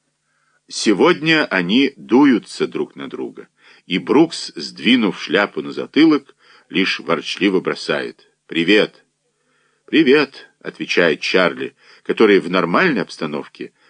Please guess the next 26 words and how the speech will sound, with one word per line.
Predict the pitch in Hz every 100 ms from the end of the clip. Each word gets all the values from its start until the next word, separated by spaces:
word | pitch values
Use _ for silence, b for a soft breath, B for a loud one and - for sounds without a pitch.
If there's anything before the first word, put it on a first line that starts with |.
| _
по | 82
давно | 101 87
заведенному | 76 92 92 82 73 95
обычаю, | 90 73 - 62 b b b
придвинул | - 202 165 196 180 214
бы | 175 165
шерифу | 190 175 220 160
стакан, | - 170 - 214 - _
пусть | - 78
нальет | 78 73 78 -
себе | - 82 107
выпить, | 196 185 - _ b b b b
хотя | 78 - 90 92 85 78 _ _
по | -
закону | 87 71 - 87 120 170
бар | 139 80 80
еще | 85 -
должен | 87 107 120 131
быть | 147
закрыт. | 147 202 - 110 - _ _ _ _ _ _ _ _ _ _ _ _ _ _ _
Кеннет | - 143 170 170 160
с | -
минуту | 101 98 120 - 113 104 -
расхаживает | 87 101 - 101 98 85 80 80
вдоль | 67 78 67
стойки, | - - 120 139 156 147